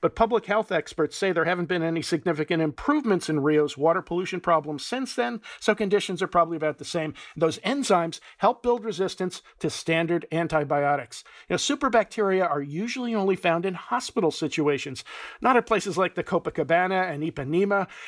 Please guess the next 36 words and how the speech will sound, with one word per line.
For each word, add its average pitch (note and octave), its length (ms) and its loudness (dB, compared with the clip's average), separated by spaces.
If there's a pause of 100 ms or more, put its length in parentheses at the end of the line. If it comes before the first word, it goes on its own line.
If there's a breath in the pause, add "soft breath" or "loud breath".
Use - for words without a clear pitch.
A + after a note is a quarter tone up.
(100)
and D#3+ 120 2
the D3+ 100 2
Olympic F#3 440 0
sailing G3+ 420 2
venue D#3 400 -2 (160 loud breath)
at C3 280 -2
Guanabara D#3+ 600 2
Bay. B2+ 360 -6 (360 loud breath)
The D3 120 0
range A3 400 2
of G3 160 -4
risks - 260 0
from D#3 160 -2
superbacteria F#3 840 0
include E3+ 400 0
infections C#3+ 640 -2
in C3+ 80 -6
the B2+ 100 -4
lungs, F#3+ 560 0 (280 loud breath)
bloodstream, F#3+ 680 2 (360 loud breath)
gastrointestinal G3+ 1200 0
tract, D#3 400 0 (180 loud breath)
and D#3 160 -2
urinary F#3+ 480 2
systems, D#3+ 440 -4
as D#3 140 -6
well A#3 260 2
as G3 200 0
meningitis E3+ 800 0
and F#3+ 160 -2 (160)
possibly A3+ 480 -2
some G3 220 0
illnesses G3 440 0
that G#3 100 0
are G#3 100 0
fatal. G#3+ 540 -4